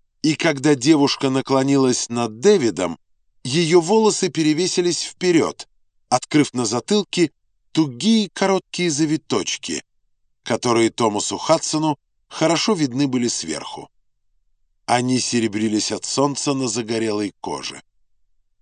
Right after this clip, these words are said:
«Что это у него с ногами?» спросила она. «Бедненький». «Я стёр их до крови, когда тащил из воды большую рыбу», сказал Дэвид.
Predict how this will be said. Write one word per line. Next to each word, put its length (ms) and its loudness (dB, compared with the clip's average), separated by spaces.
«Что 440 0
это 200 0
у 60 0
него 240 -2
с 160 -6
ногами?» 640 -2
спросила 680 -2
она. 240 -6
«Бедненький». 1000 -4
«Я 260 4
стёр 360 2
их 140 2
до 160 2
крови, 520 4
когда 320 0
тащил 520 2
из 100 0
воды 260 2
большую 520 4
рыбу», 360 0
сказал 480 -2
Дэвид. 420 -4